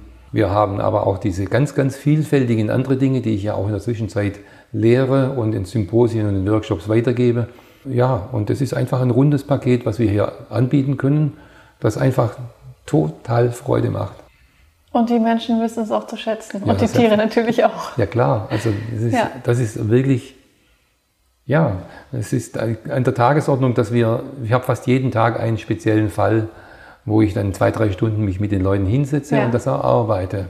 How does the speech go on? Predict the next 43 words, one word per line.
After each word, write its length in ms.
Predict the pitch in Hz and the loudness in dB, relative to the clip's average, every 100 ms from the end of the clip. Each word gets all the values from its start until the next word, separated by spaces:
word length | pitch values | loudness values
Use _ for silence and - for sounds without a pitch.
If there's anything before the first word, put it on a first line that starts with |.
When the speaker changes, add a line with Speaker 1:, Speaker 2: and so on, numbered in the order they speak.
| - | -6
Speaker 2:
Mhm. 260 | 226 226 247 - | -4 -4 -6 -10
Speaker 1:
Das 140 | - 101 | -10 -6
ist 160 | 104 - | -6 0
viel 160 | 110 | 0
Zeitaufbau, 880 | 104 120 135 - 151 143 - 143 147 | 2 2 2 0 0 0 0 2 2
dazu 280 | 135 101 113 | 0 -2 -2
muss 200 | 107 117 | 0 -2
auch 100 | 98 | -2
das 180 | 101 | -4
Praxismanagement 1000 | 95 107 104 117 120 127 127 135 131 120 139 | -2 -4 -2 -2 0 0 0 -2 -2 -2 -4
entsprechend 500 | 117 - 123 123 - | -6 -2 0 0 -2
und 120 | 117 | -2
die 80 | 110 | 2
Organisation 720 | 110 113 101 123 120 117 120 | 2 2 2 0 2 2 4
laufen, 400 | 123 127 151 139 - - - | 4 2 0 -4 -8 -20 -6
dass 140 | 107 | -2
ich 120 | 117 98 | -2 2
so 200 | 113 107 | 0 0
für 160 | 117 | -2
diese 260 | 120 110 113 | -2 -2 -2
Zeit 280 | 120 117 - | 2 2 2
auch 140 | 117 | -2
dann 160 | 110 101 | -2 -2
freigeschaufelt 720 | 120 117 110 123 131 127 - | 0 0 0 0 0 0 0
bin, 260 | 143 151 - - | 0 0 -2 -10
Speaker 2:
Ja. 160 | 240 226 - - - | -8 -8 -10 -20 -8
Speaker 1:
um 180 | 120 107 | -4 -2
das 160 | 113 - | -2 -2
dann 160 | 107 | -2
auch 160 | 107 104 | 0 0
in 80 | 104 | 2
Ruhe 300 | 110 117 98 | 4 4 2
machen 340 | 104 95 123 | -2 -4 -4
zu 80 | 123 | -4
können. 240 | 135 139 | -2 0
Aber 200 | 117 107 | 0 -2
genau 260 | 98 101 101 | -2 0 0
das 180 | - 113 | 0 -2
ist 120 | 117 | -2
ja 80 | 127 | -2
der 100 | 127 | 0
Punkt. 340 | 151 165 165 - - | 2 2 2 -8 -8
Speaker 2:
Mhm. 280 | - 208 208 | -6 -4 -6